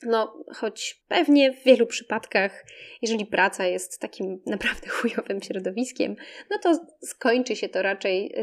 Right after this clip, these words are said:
długimi miesiącami leczenia depresji i innych takich. No ale na czym zależy w takim razie pracownikom, jeżeli nie, niekoniecznie na tym,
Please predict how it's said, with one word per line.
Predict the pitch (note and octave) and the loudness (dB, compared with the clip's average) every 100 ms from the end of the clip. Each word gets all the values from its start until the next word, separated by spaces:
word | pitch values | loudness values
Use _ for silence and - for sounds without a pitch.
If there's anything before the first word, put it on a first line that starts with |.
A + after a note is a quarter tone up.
| F#3+ | -8
długimi | G3 G3+ G#3+ G#3 G3 | -10 -6 -4 -2 -2
miesiącami | F#3 F#3 F#3 G3 G#3+ | -4 -4 -8 -6 -4
leczenia | G3 F#3 A#3+ G3+ F3+ | -2 -2 -2 -2 -2
depresji | F#3+ B3+ C#4 - G3+ | -2 2 2 0 -8
i | G3 G3+ | -8 -6
innych | F#3+ F3+ - | -4 -6 -10
takich. | - - - _ _ _ _ _ - - - | -16 -16 -20 _ _ _ _ _ -20 -20 0
No | B3+ | 2
ale | D4+ D#4+ D#4 - | 4 6 4 2
na | B3+ D4 D#4+ | 0 2 2
czym | D4+ A#3+ | 2 2
zależy | G#3 G3+ G3 | 2 0 -2
w | - | -8
takim | G3 G3 | -8 -4
razie | F#3+ G3 | -4 -4
pracownikom, | F#3+ G#3+ - F#3+ G3+ F#3+ A#3+ | -6 -10 -12 -10 -10 -6 -2
jeżeli | G#3+ G#3 G#3 G3+ G#3 G#3+ | -2 -2 -4 -4 -6 -4
nie, | G#3 G3+ G3+ | -2 -2 -2
niekoniecznie | G3+ A3 G#3+ G#3+ G#3 G#3 - F#3+ | -4 -6 -6 -6 -4 -4 -4 -6
na | F#3+ | -6
tym, | F#3 G3 F#3+ G3 G3+ | -6 -8 -6 -8 -10